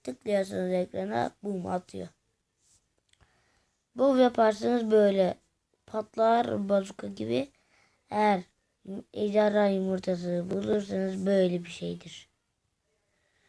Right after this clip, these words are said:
Aa, e, arkadaşlar, e, ben bir dahaki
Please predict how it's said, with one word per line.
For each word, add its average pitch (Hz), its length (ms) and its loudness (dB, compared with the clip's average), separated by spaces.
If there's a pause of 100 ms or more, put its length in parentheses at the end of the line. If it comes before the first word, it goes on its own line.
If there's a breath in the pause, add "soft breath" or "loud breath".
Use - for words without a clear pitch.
(480)
Aa, 196 1200 4 (2250)
e, 202 600 -2 (840)
arkadaşlar, 254 800 4 (840)
e, 196 880 0 (220)
ben 247 280 2
bir 247 140 0
dahaki 262 580 2